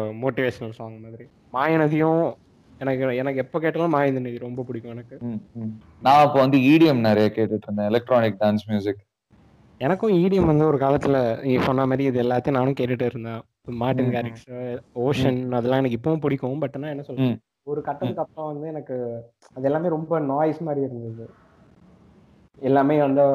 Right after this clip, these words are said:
Speaker 1: ஆட்டோ ப்ளே அப்படியே போயிடுச்சுல. So, அதனால எனக்கு அதுல வந்து ஒரு டிஸ்டிங்டிவா அவங்க எஃபர்ட் நிறைய போடுற மாதிரி எதுவுமே தெரியல.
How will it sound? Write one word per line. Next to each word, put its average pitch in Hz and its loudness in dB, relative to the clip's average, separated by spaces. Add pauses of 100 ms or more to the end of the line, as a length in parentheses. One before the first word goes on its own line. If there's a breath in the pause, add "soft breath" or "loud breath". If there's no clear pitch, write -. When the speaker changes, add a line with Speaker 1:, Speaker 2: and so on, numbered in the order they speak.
(640)
Speaker 1:
ஆட்டோ 131 0
ப்ளே 120 -2 (100)
அப்படியே 131 -6
போயிடுச்சுல. 123 -4 (340)
So, 131 -10
அதனால 123 -4
எனக்கு 135 -2
அதுல 123 -2
வந்து 135 2
ஒரு 170 2
டிஸ்டிங்டிவா 147 -2
அவங்க 135 0
எஃபர்ட் 156 -2
நிறைய 135 0
போடுற 131 0
மாதிரி 127 0
எதுவுமே 127 -2
தெரியல. 117 -6